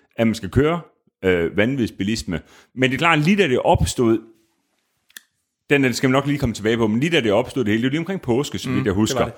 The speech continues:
Speaker 2: det, ja.
Speaker 1: Og der læste jeg, at natten til skærtorsdag, der var der en gut, som der blev nappet, og correct me if I'm wrong,
Speaker 2: Mm.
Speaker 1: klokken to om natten,
Speaker 2: Mm.
Speaker 1: på Esbjerg Motorvejen.
Speaker 2: Mm.
Speaker 1: Og der må jeg lige skynde mig at sige, at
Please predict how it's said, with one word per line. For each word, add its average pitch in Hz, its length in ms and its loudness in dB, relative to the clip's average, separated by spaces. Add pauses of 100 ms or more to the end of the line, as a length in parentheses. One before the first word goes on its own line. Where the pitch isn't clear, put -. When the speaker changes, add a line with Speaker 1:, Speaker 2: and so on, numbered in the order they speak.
Speaker 2:
det, - 60 -12
ja. 120 60 -8 (220)
Speaker 1:
Og 127 160 -2
der 156 100 4
læste 147 640 2
jeg, 123 400 2
at 98 200 -2
natten 131 400 0
til 107 160 -4
skærtorsdag, 92 800 -2 (600)
der 151 80 4
var 180 160 4
der 147 80 0
en 131 140 0
gut, 170 440 0 (200)
som 127 300 0
der 113 100 -2
blev 123 120 2
nappet, 127 460 2
og 131 440 2 (160)
correct 147 480 0
me 127 300 2
if 110 280 -2
I'm 117 200 0
wrong, 113 400 2
Speaker 2:
Mm. 135 100 -8 (220)
Speaker 1:
klokken 247 280 2
to 294 240 0
om 202 80 0
natten, 76 420 -6 (100)
Speaker 2:
Mm. 113 220 -4 (320)
Speaker 1:
på 214 160 4
Esbjerg 120 440 2
Motorvejen. 90 640 0
Speaker 2:
Mm. 120 220 -4 (220)
Speaker 1:
Og 151 100 4
der 180 80 2
må 185 100 0
jeg 165 80 2
lige 185 100 -2
skynde 180 200 -2
mig 170 60 -2
at 139 60 -2
sige, 143 280 -2 (540)
at 120 160 2